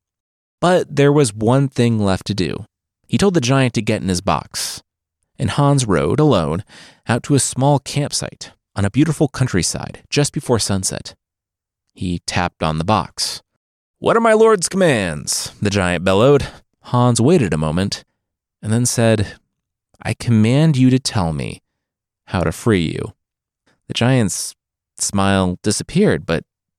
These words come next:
Hans would have no one looking out for him. "I have everything, thanks to you," Hans said with a smile.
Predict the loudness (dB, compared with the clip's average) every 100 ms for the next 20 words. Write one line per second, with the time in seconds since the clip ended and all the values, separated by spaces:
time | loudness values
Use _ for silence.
0 | _ _ -4 0 0 0 -2 -2 0 -2
1 | -4 -4 0 2 2 -2 -8 -12 -16 _
2 | _ _ -16 -8 -2 -2 -2 -4 -4 -6
3 | -12 _ _ _ _ _ _ _ _ _
4 | _ -12 -4 -2 0 2 4 2 0 -6
5 | -8 -12 -18 _ _ -6 -4 -4 -6 -8
6 | -8 -12 -20 _ _ _ -4 -2 -2 -2
7 | -2 -4 -6 -8 -4 -2 -2 -4